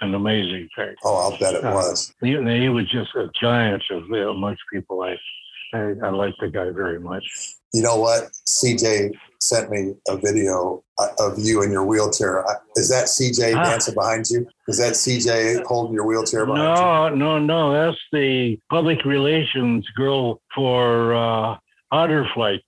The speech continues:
Speaker 1: for San Diego.
Speaker 2: Ah, ah.
Speaker 1: And also working on behalf of C J of some of her events.
Speaker 2: C J sent me a video of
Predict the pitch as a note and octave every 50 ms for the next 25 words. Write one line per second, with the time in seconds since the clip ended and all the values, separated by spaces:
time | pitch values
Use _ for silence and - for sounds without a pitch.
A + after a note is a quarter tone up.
0 | _ - A2 F#2+ - - A#2 G#2+ G#2 G#2 G2 G2 G2 G2+ G2+ F#2+ F#2 - - -
1 | - A2 A2 A2 A2 G2 - - - - - - - G2 G2+ B2+ C3 C3 B2+ B2+
2 | C#3 C#3 C#3+ D#3+ D#3 C3+ - - D3 C#3 C3 B2+ B2+ C3+ C#3+ C#3+ C3 - D3 C#3
3 | C3+ C3 B2+ A#2+ A#2+ - - _ _ B2+ C3 C3 B2+ B2 C3 B2+ B2+ C3+ C#3 C#3
4 | C#3+ C#3 C#3 - D#3+ C3 G2+ - - D3 D3 C#3+ A2+ A2 B2 B2 A#2+ A#2 A2 A#2
5 | - - _ _ _ C#3 C3 A#2+ A2+ G2+ F#2+ A2+ B2+ B2 A#2 A2 G2+ - _ _
6 | _ _ _ _ _ _ A#2 A2 G2 A2 G#2 F#2+ E2+ D#2+ E2+ - _ _ _ -
7 | - - - C3 B2 A#2+ A#2+ A#2+ A#2 A2+ A2 - - B2 A#2 A#2 - A2+ G#2+ G2+
8 | G2 G2 F#2+ G2+ A2 G#2+ A2+ G#2+ G2+ G2+ G2+ G2 G2 G#2+ G#2+ - - A#2 G#2+ G2+
9 | G2 F#2 F#2+